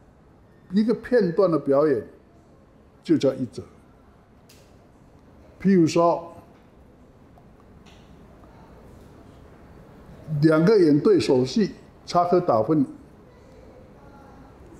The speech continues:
这样也叫一折。或者是出来表演一套音乐演奏，也叫一折。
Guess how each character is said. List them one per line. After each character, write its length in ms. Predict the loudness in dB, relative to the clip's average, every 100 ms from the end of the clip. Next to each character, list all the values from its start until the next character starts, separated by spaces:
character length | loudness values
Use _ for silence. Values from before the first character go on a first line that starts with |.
| -20 -20 -4
这 160 | 0
样 200 | 0 -2 -2
也 80 | -2
叫 240 | 0 -2
一 100 | -2 -6
折。 160 | -8 -14 -18 -20 -20 -20 -20 -20 -20 -20 -20 -20 -20 -20 -20 -20 -20 -20 -20 -20
或 180 | -4 -2
者 240 | 2 2 2
是 180 | 0 -2
出 180 | 0
来 100 | 0
表 320 | 0 0 2 2
演 260 | 2 2
一 60 | -2
套 480 | -2 -2 -2 -10 -20 -20 -20 -20 -20 -20 -16 -4
音 220 | 0 2
乐 180 | 4 2
演 180 | 2 0
奏， 260 | -2 -4 -8 -10
也 140 | -6 -4
叫 200 | -4 -4
一 100 | -6
折。 220 | -10 -12